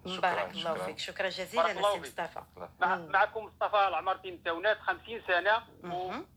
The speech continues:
Speaker 3: يعني وخمسة وعشرين سنة وأنا نعاني من هذا، من هذا الأمراض ديال الجهاز الهضمي.
Speaker 2: مم. نعم.
Speaker 3: والله، يع-، يعني تقريبًا راني مربي مع هذا، مع، كنتعايش مع هذا المرض هذا أنايا.
Speaker 2: مهم، مهم. خمسة وعشرين سنة، نعم.
Speaker 3: خمسة وعشرين سنة، كو-، في أربعة وتسعين درت عملية جراحية على الجهاز الهضمي وأنا عندي خمسين سنة دابا.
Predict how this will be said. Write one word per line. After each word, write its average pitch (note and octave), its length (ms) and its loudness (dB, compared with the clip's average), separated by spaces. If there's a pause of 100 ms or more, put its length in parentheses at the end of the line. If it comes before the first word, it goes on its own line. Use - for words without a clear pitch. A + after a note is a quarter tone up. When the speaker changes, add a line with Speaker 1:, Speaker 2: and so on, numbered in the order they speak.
(160)
Speaker 3:
يعني G3+ 240 0
وخمسة G#3 400 0
وعشرين A3+ 340 -2
سنة A#3+ 180 2
وأنا A#3+ 160 0
نعاني A#3 340 4
من A#3 80 -2
هذا، A3+ 240 0
من G#3 100 -2
هذا G#3 360 2
الأمراض G3+ 380 2
ديال F#3+ 160 -2
الجهاز F#3 200 2
الهضمي. C#3 420 0
Speaker 2:
مم. D#3 400 -12 (380)
نعم. E3+ 340 -6 (340)
Speaker 3:
والله، E3 280 0 (280)
يع-، G#3+ 180 4
يعني A#3+ 380 2
تقريبًا B3 340 0
راني A#3+ 240 2
مربي B3 280 0
مع A#3+ 180 4
هذا، A3+ 360 0
مع، G3+ 300 0
كنتعايش A#3 420 -2
مع A3+ 200 4
هذا A#3 100 -2
المرض A3 240 0
هذا G3 260 4
أنايا. D3 300 -4
Speaker 2:
مهم، F#3 500 -10 (100)
مهم. F3 240 -8
خمسة G3 300 0
وعشرين A#3+ 380 0
سنة، - 440 -8
نعم. E3+ 320 -4 (200)
Speaker 3:
خمسة G3 260 0
وعشرين A3 360 -2
سنة، A#3 180 4
كو-، A#3 120 -6
في - 180 -4
أربعة G#3+ 240 4
وتسعين B3+ 340 -4
درت C4+ 160 -4
عملية A#3+ 340 2
جراحية A3+ 380 0
على G#3+ 380 2
الجهاز G#3+ 240 2
الهضمي G#3+ 220 2
وأنا B3 120 2
عندي A#3 160 -2
خمسين A#3 300 -4
سنة A#3 140 2
دابا. E3 280 0